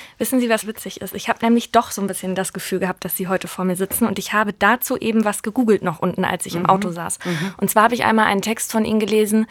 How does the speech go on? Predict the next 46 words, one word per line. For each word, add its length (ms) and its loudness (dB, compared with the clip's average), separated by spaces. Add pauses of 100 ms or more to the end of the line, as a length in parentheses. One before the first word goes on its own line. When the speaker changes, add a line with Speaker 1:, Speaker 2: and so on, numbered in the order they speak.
(280)
Speaker 1:
da 120 2
haben 120 6
Sie 140 0
gesagt, 420 2
äh, 160 -2
seitdem 500 0
Sie 320 -2
Mutter 360 2
sind, 400 -4
haben 200 0
Ihre, 460 -2 (400)
äh, 220 -8
Texte 640 -4
eine 220 0
andere 300 0
Wärme 640 6 (440)
Speaker 2:
Ja. 100 -2
Speaker 1:
bekommen. 240 2
Ich 100 -4
hab 120 0
den 100 2
leider 220 6
jetzt 260 0
eben 240 2
nicht 160 0
mehr 140 0
gefunden. 760 -2
Speaker 2:
Mhm. 180 0
Speaker 1:
Können 180 6
Sie, 240 2 (180)
können 200 0
Sie 60 -4
mir 120 0
das 180 -6
noch 140 -8
mal 280 -4 (120)
erzählen, 720 -6 (300)
was 140 -2
Speaker 2:
Na, 60 4
Speaker 1:
das 100 2
Speaker 2:
ich 60 -6
Speaker 1:
mit 80 4
Speaker 2:
hab, 60 4
Speaker 1:
Ihnen 100 -2
gemacht 300 -8
hat? 120 -16